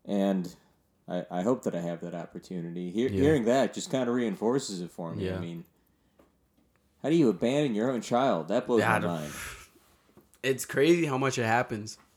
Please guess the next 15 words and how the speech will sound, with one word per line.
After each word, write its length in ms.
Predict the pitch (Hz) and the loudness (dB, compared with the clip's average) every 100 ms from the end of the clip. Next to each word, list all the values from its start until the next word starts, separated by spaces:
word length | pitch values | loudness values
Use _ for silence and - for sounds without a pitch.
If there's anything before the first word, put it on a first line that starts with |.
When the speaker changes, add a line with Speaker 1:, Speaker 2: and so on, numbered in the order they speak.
| _ _ _ _ - | _ _ _ _ -8
Speaker 1:
Yeah. 180 | 90 85 | -4 -2
Speaker 2:
Like, 160 | 110 | -2
it's 160 | 113 - | -2 0
happening. 520 | 117 120 107 101 110 _ _ _ _ _ _ _ - _ _ - | 0 0 -2 -10 -12 _ _ _ _ _ _ _ -20 _ _ -8
And 120 | 101 | -6
it's 200 | 107 107 | -6 -6
just 220 | 107 - | -10 -8
like, 340 | 95 - - _ _ _ _ _ _ _ _ _ _ _ _ _ - | -8 -8 -12 _ _ _ _ _ _ _ _ _ _ _ _ _ -20
I, 60 | - - | -20 -18
I, 360 | - - - 98 | -16 -12 -6 -4
I 40 | |
don't 180 | 101 101 | -2 -2
understand 540 | 95 92 87 - 85 85 | -4 -6 -8 -10 -10 -8
it 100 | 85 | -8
either. 360 | 85 82 92 | -8 -8 -12